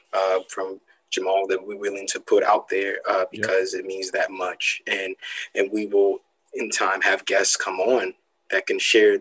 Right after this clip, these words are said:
Speaker 1: their stories and, uh, their aspirations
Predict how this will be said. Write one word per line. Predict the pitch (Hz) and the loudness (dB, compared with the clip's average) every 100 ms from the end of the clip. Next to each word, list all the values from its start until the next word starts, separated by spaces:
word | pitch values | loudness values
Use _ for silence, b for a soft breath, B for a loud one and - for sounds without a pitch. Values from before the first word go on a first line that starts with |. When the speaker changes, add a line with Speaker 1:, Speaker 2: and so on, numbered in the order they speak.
| _ | _
Speaker 1:
their | 113 123 | 6 6
stories | - - 98 98 98 104 - | 4 -2 -4 -2 -2 -4 -8
and, | 104 98 98 B B B _ - | -8 -8 -10 B B B _ -2
uh, | 98 95 92 _ - | 0 -2 -6 _ 2
their | 104 113 107 | 8 8 6
aspirations | 101 - 92 92 92 - 95 92 - | 2 0 -2 -2 -2 -4 -6 -8 -10